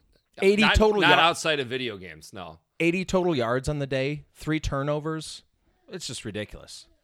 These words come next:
Speaker 2: I mean, in Tecmo Bowl, you could do this move with the nose tackle where if you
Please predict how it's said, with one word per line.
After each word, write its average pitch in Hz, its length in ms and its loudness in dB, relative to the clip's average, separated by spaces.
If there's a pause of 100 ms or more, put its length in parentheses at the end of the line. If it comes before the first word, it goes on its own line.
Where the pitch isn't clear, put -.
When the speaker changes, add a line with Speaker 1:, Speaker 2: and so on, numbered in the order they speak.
(140)
Speaker 2:
I 120 100 -8
mean, 127 560 -4 (160)
in 135 160 -12
Tecmo 180 480 -2
Bowl, 110 420 -8
you 123 120 -14
could 117 160 -14
do 135 120 -8
this 123 220 -8
move 120 460 -10
with 110 220 -10
the 104 100 -14
nose 110 340 -12
tackle 95 600 -10
where 110 160 -12
if 107 160 -14
you 104 100 -12